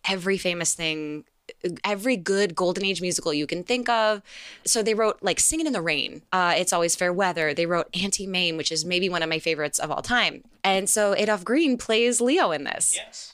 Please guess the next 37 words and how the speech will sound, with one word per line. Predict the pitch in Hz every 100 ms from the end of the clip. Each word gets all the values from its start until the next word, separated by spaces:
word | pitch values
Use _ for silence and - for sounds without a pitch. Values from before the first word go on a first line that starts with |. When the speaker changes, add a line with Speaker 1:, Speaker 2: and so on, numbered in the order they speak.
| -
Speaker 1:
And, | 208 196 196 196 202 190 -
uh, | 202 196 190 190
yeah, | 311 415
my | 202
young | 190 190 190 214
self | 220 220
would | 208
never | 214 240 240
have | 170 143 - - - -
caught | - 123
that. | - 71 - -
I, | 180 - 175
I |
would | 180
never | 190 170 175
have | 165
known | 185 269
that. | 165 -
So | 185
watching | 175 175 196
it | 180
this | 233
time, | 220 185
I | 170
just | 180
went, | -
<gasps> | 262
"Oh, | - - - - - - _
no. | 220 208 - - - -
Really? | 262 277 349 415
That's | 392 -
you, | 330 381
Adolph | 370 381
Green? | 277 311 415 466 403 -
You're | 330 370
in | 330
this?" | 427 453 427